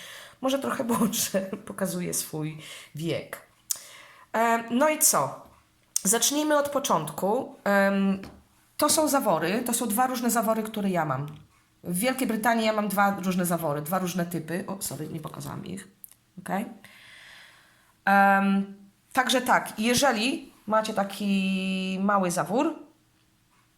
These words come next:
taki malutki, to potrzebujecie klucza numer siedem. O, sorry, nie wiem, czy to do-, dobrze widać. Chyba nie. Sorry, robię te video, wideo telefonem. Dobra, teraz wi-, y, jest trochę lepiej.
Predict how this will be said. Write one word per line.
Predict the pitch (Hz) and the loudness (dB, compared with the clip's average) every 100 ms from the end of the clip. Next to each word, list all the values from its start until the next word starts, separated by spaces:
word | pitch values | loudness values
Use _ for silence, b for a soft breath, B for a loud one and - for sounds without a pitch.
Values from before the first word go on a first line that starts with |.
| _ | _
taki | - 190 | -16 -6
malutki, | 180 165 160 214 294 302 B B | -4 -4 -6 -2 -2 -2 B B
to | 196 | -10
potrzebujecie | 202 208 202 214 208 - 185 190 190 | -6 -4 -2 -2 -2 -2 -2 -2 -4
klucza | 214 214 | -8 -2
numer | 196 180 165 | 0 0 -4
siedem. | 151 165 285 - - _ _ - | -6 -6 -8 -10 -20 _ _ -18
O, | - - | -16 -14
sorry, | - 85 | -12 -8
nie | 90 | -8
wiem, | 170 | -8
czy | - - | -10 -12
to | |
do-, | - 170 | -12 -10
dobrze | 165 165 160 | -10 -8 -8
widać. | 156 151 202 - _ _ _ _ - | -8 -8 -10 -14 _ _ _ _ -18
Chyba | 170 147 | -12 -10
nie. | 135 139 196 - _ _ _ _ _ - B B B B B B B _ - - | -10 -10 -12 -16 _ _ _ _ _ -20 B B B B B B B _ -20 -12
Sorry, | - - 156 160 | -6 -2 -2 0
robię | 170 175 180 165 - - | 0 0 -2 -4 -10 -10
te | 175 | -8
video, | 170 190 190 185 180 - | -4 -2 0 0 -2 -4
wideo | 165 190 196 226 220 214 214 - - - - | -2 0 2 2 2 0 -4 -14 -20 -20 -8
telefonem. | 214 202 143 151 165 | -2 -2 -2 -2 -2
Dobra, | 120 - 127 - _ _ | -4 -6 -10 -12 _ _
teraz | - 160 151 | -10 -8 -8
wi-, | 151 151 | -10 -8
y, | 156 151 147 | -4 -4 -4
jest | 151 - | -8 -12
trochę | 131 135 | -12 -10
lepiej. | 127 160 202 | -8 -6 -6